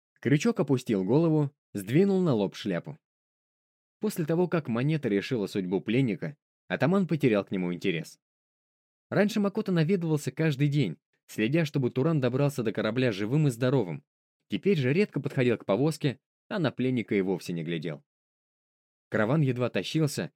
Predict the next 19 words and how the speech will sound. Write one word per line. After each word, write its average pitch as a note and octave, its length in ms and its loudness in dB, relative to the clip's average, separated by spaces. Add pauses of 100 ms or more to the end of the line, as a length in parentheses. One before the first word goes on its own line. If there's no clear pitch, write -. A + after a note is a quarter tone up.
(200)
иногда A#2+ 380 0
меняя A2+ 320 2
направление. F2+ 560 -6 (720)
Вокруг D3+ 440 0
стояла D#3 480 -2
завеса G#2 400 -2
пыли. F2 360 -6 (420)
В - 80 -20
трех A3 240 0
шагах F#3+ 380 -2
еще F#3 240 -2
можно C3 340 0
что-то F#2+ 240 -8
разобрать, G2 640 -2 (280)
но - 140 -4
дальше F3 380 -4
лишь D3 320 -2
серая F#2+ 280 -2
мгла. G2 320 -8